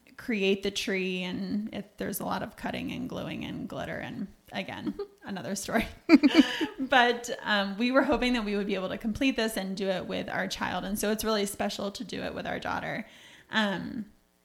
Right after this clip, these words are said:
and so I started to read through the devotion the first day, um, as we sat down to do this as a, as a family. And I just,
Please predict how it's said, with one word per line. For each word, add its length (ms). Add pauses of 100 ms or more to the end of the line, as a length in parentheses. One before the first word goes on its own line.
(380)
and 160
so 180
I 220
started 360
to 180
read 340
through 160
the 160
devotion 600
the 120
first 380
day, 480 (640)
um, 420
as 180
we 80
sat 220
down 220
to 80
do 120
this 200
as 80
a, 180
as 140
a 60
family. 520
And 180
I 120
just, 200